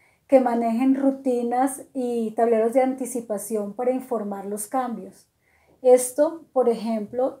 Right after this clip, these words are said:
puede servir para estudiantes que tengan dificultades para iniciar y terminar tareas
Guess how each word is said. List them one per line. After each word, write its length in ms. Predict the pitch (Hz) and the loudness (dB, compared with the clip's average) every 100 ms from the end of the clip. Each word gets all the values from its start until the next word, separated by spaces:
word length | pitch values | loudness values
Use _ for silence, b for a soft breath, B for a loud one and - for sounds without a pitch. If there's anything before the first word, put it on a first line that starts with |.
| _ | _
puede 240 | - 254 269 | 4 6 6
servir 420 | 294 262 233 220 | 4 2 0 -2
para 140 | 240 | 0
estudiantes 600 | 262 262 247 214 196 226 | -2 -2 -2 -2 -4 -8
que 100 | 277 | -4
tengan 320 | 269 220 214 233 | -2 -2 -2 -4
dificultades 640 | 262 269 233 220 208 202 | -4 -6 -8 -8 -8 -6
para 240 | 247 254 | 0 0
iniciar 640 | 240 226 214 254 240 269 - | 0 -4 -6 -2 2 2 0
y 80 | 254 | -6
terminar 560 | 233 214 208 196 190 - | -4 -4 -4 -8 -10 -8
tareas 500 | 226 254 226 262 | 0 2 2 -2